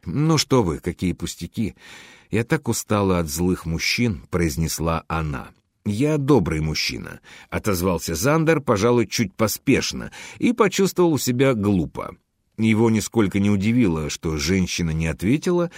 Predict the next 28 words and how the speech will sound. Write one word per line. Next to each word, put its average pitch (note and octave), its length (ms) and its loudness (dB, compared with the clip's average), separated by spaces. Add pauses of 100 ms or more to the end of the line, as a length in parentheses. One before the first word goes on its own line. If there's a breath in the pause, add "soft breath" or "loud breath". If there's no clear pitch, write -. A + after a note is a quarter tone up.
(400 loud breath)
а - 120 0
лишь F#3+ 220 2
смущенно F3+ 720 4
опустила C3 520 2
взгляд G#2+ 580 0
на G#2+ 220 0
каменную F#2+ 720 2
лестницу. D2 720 -4 (640)
Андрей F3 360 2
устыдился F#3 640 0
того, B2 340 2
что A#2 200 -4
попытался A2 580 -4
создать G2+ 480 -2
себе F#2+ 260 -2
рекламу G#2+ 540 -2
такой F2+ 380 -2
дешевой E2+ 760 -4
репликой. - 720 -10 (420 loud breath)
Но D3+ 200 0
вдруг, F3+ 640 0 (140)
как G#2 220 -4
раз G2+ 300 0
когда F#2 280 0
он F2+ 120 0
подумал, F2+ 680 -2
что - 300 -8
отвергнут, D3 800 -4